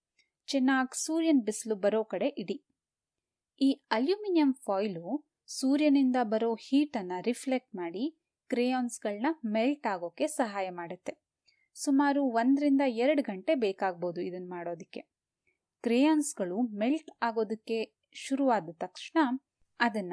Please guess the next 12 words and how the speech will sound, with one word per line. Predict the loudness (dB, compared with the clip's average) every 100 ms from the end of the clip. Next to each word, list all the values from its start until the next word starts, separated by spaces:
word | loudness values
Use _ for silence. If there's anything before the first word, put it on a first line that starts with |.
| -2
ನೆರಳಿನ | 0 2 4 4 4 2
ಜಾಗಕ್ಕೆ | 2 -4 -6 -8 -8
ತಂದು | -6 -6 -2 -2 -2 -6 _
ಕೂಲ್ | 0 2 2
ಮಾಡಿ. | -2 -6 -14 _ _ _ _ _ _ -8
ಅದು | -6 -6
ತಣ್ದ | -6 -2 0 2 2
ನಂತರ | 0 -2 -10 -8 -8 -8 -12 _ _ _ _ _ -16
ಎಲ್ಲಾ | -6 -2 0 -2
ಕಲರ್ | -2 -2 0 0 -2
ಮಿಕ್ಸ್ | -6 -8 -4
ಆಗಿರೋ | -4 -4 -6 -4 -4 -4